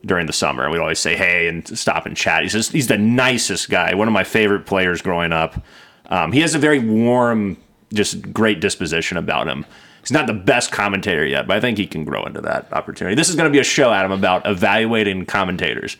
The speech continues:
We're not gonna talk about any actually on-the-field action, but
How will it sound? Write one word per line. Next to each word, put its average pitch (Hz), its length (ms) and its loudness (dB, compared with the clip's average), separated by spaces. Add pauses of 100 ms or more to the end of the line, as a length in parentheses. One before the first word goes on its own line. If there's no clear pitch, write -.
(140)
We're 113 80 -4
not 110 120 2
gonna 110 100 0
talk 107 160 4
about 98 240 0
any 110 480 -2
actually 107 340 0
on-the-field 107 560 2
action, 87 500 -4
but 127 300 0